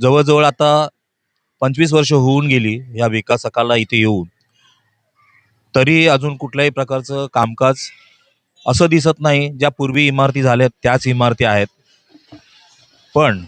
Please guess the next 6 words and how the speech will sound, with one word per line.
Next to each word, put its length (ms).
मध्यंतरीच्या 600
काळ-, 280
कालखंडामध्ये 840
नवीन 280
सोसायटी 440
आली 340